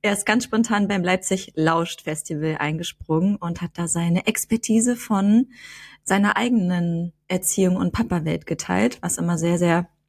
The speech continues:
spannend ist, finde ich, wenn da Papas mal reinkommen.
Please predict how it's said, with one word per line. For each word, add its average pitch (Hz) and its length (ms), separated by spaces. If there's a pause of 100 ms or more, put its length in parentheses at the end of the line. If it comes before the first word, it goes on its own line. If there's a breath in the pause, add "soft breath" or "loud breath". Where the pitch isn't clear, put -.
(100)
spannend - 360
ist, - 340
finde 180 200
ich, - 180
wenn 160 120
da 175 140
Papas 262 420
mal 180 240
reinkommen. 170 500